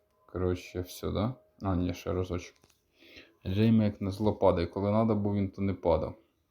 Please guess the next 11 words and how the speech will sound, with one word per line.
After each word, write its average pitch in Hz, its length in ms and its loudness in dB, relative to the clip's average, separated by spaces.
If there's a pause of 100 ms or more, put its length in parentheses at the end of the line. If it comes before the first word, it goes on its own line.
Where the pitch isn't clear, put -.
(160)
Ну, 95 280 -4 (180)
таке 95 320 -10
діло. 92 260 -6
Давайте 95 480 0
ріж. - 440 -10 (1040)
Ну 110 220 -2
да, - 240 -2 (100)
десять 92 600 -8 (160)
кусків - 400 -10
нападало 92 640 -2
тут. - 340 -18